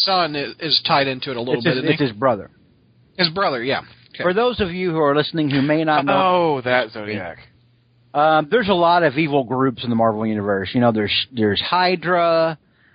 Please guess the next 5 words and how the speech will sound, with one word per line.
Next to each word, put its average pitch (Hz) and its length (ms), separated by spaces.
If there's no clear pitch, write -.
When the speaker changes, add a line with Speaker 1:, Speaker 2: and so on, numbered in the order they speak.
Speaker 2:
there's 120 320
aim, 160 680
there's 120 300
the 117 80
Hand, 156 1040